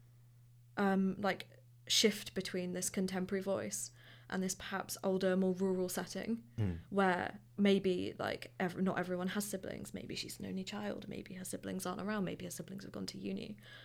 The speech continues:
Speaker 1: Like, we don't know. Like, it just
Speaker 2: Mm.
Speaker 1: opens up so many different avenues to see how big her family is.
Speaker 2: Yeah. It also, I fe-, I feel like it, it, it harkens back almost to, to that rural life you're saying. It
Speaker 1: Yeah.
Speaker 2: reminds me a bit of The Archers,
Speaker 1: <laughs>
Speaker 2: that kind of thing where it's like, everyone knows everyone.
Speaker 1: Yeah.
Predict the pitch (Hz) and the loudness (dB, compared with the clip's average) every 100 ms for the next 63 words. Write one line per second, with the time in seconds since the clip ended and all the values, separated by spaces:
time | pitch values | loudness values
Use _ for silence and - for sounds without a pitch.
0 | - 208 185 190 190 - 196 80 - 196 | -8 -6 -2 -2 0 -2 -4 -4 -4 -4
1 | 190 185 185 185 185 - - 190 185 185 | -4 -2 -4 -4 -6 -6 -4 -2 -2 -2
2 | 185 185 190 - 180 180 - - - 220 | -4 -6 -8 -6 -6 -6 -8 -8 -6 -4
3 | 190 190 185 - 196 - 202 104 - - | -4 -8 -8 -8 -8 -8 -6 -6 -6 -8
4 | - - 120 113 - - - - - - | -8 -4 -2 -2 -6 -12 -20 -20 -20 -6
5 | 113 120 117 101 107 98 - 107 110 107 | 4 6 6 6 4 2 -2 -2 4 4
6 | 104 - - - - 107 - - 107 98 | 2 -4 -8 -10 -4 -2 2 6 6 6
7 | 90 101 90 - 90 87 - - 82 - | 2 2 0 0 0 0 -4 -2 -4 2
8 | 110 95 - 98 92 87 87 92 - 87 | 4 4 4 6 6 6 6 4 2 -2
9 | 87 85 - 95 95 95 90 85 85 87 | 0 0 0 4 6 6 4 2 2 0
10 | 85 82 85 - 85 - - - - - | 0 2 2 0 -2 -2 -6 -6 -10 -2
11 | - - 92 - 104 92 90 90 82 - | 2 4 4 6 8 8 6 4 4 4
12 | - - 110 110 104 104 98 98 101 92 | 4 8 10 10 10 10 8 8 6 6
13 | 90 87 85 85 - 208 | 4 4 2 0 -2 -4